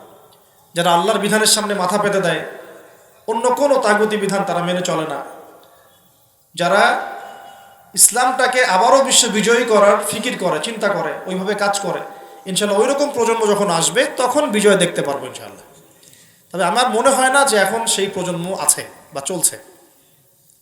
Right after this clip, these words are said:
আমার মনে হয় না। কারণ এখন আমরা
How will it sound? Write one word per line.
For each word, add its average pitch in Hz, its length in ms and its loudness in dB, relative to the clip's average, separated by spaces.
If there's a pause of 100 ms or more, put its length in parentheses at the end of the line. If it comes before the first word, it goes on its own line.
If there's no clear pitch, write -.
(420)
আমার 220 220 0
মনে 226 160 0
হয় 170 160 2
না। 110 120 -8 (420)
কারণ 175 160 -4
এখন 185 220 0
আমরা 190 280 0